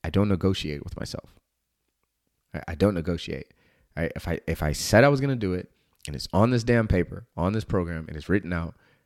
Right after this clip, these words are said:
I already made the decision a long time ago. Now I just need to execute. I don't, I don't,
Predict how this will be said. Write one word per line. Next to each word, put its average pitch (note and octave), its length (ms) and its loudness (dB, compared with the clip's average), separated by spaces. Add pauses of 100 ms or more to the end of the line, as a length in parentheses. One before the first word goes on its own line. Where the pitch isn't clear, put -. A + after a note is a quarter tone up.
(200)
I - 80 -2
already C3 200 4
made C3 180 4
the G2+ 60 -8
decision F#2 480 0
a E2 40 -4
long F2+ 200 -4
time B2 200 0
ago. - 260 -8 (200)
Now G2+ 140 2
I A#2 80 4
just G#2 160 -4
need F2+ 100 -2
to D#2+ 80 0
execute. - 420 -4 (280)
I E2+ 40 -8
don't, A2 140 -2
I G2+ 240 -4
don't, A#2 240 -4